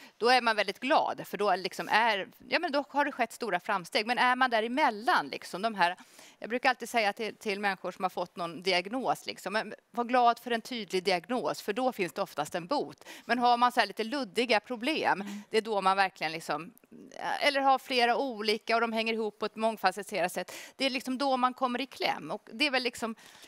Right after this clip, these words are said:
Speaker 1: d-, den där bryggan mellan den specialiserade forskningen, att vi ändå kan använda det, men på ett annat sätt. Och jag tror det här med, med statliga utredningar som du tog upp och, eh,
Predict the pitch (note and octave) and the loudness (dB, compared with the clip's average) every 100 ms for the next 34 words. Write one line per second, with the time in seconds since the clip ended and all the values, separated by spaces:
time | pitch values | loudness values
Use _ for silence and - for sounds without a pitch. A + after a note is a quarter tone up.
0 | - _ _ - F3 C#4+ C4 A#3 D#4 E4 | -20 _ _ -10 -2 2 2 2 -4 -4
1 | B3 A3 D#4 C#4+ C#4+ C#4 - A#3+ C4 A3 | -4 -6 2 4 4 -2 -6 0 2 2
2 | G#3 G#3+ - A3+ A3+ G#3+ - G3 F#3+ G3 | 0 -2 -4 -4 -2 -4 -2 0 0 -2
3 | - A#3+ - - G3+ G3 G3+ F#3+ G3 - | -6 -8 -8 -10 -6 -4 0 2 2 0
4 | G3+ G#3 G#3 G3+ G3 - _ _ _ _ | -2 -2 -2 2 0 0 _ _ _ _
5 | - - A#3+ - D4 A#3+ C4+ D4+ D4 C#4+ | -20 -6 -2 2 2 4 2 4 4 4
6 | F#3 E3 F#3+ G3 G#3+ G#3 G3 G#3 - C#4+ | 2 0 0 -2 0 2 0 -4 -6 -6
7 | C4 - C4 D4+ D#4 B3 G3+ G3+ - G3+ | -6 -4 -2 2 2 4 2 -2 -4 -2
8 | F#3 - - G#3+ - G3+ G#3+ - A#3 A#3 | -2 -4 -2 -2 -2 -6 -6 0 0 0
9 | A3 A3 G#3+ A#3 B3+ B3 E3 E3 - D#3 | -6 -6 -6 -8 -6 -4 -2 -4 -8 -8
10 | E3+ - E3 D#3+ E3 - | -8 -6 -4 -2 -4 -6